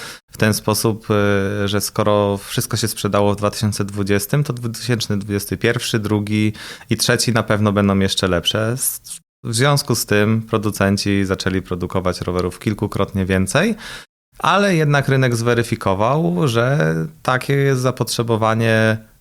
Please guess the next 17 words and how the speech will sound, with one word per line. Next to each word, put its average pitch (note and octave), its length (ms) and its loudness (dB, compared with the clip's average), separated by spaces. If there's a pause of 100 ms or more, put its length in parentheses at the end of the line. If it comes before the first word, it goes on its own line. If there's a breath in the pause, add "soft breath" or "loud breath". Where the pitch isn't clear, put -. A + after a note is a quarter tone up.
(180)
tak G#2+ 180 -2
duże A#2+ 300 2
zapotrzebowanie G2 840 0
nie G2+ 120 2
było, F#2+ 720 2
nie G2+ 120 4
było F#2+ 260 2
potrzebne. F2 640 -2
Więc A2 360 -2
jesteśmy G#2 440 -2
w - 80 -8
tej G2 180 0
chwili G2 480 0 (280 loud breath)
w - 40 -20
momencie, A2+ 380 2 (500)
gdzie G2 280 0
magazyny F#2 800 2